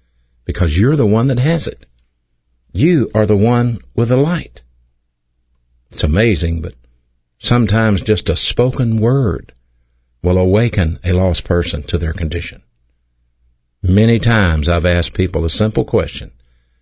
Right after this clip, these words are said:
"If you died today, would you go to heaven?" And I have seen tears well up in their eyes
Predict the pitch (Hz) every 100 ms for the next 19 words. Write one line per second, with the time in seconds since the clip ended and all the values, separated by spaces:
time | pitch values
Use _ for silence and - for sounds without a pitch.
0 | _ _ _ - 101 110 98 104 117 120
1 | 123 107 113 78 67 - _ _ _ _
2 | _ _ _ _ 104 87 82 80 82 98
3 | 101 65 - - _ _ _ _ _ _
4 | _ _ _ 80 85 87 85 85 - 98
5 | 90 - 135 90 80 78 78 90 90 92
6 | 92 95 98 90 76 - - -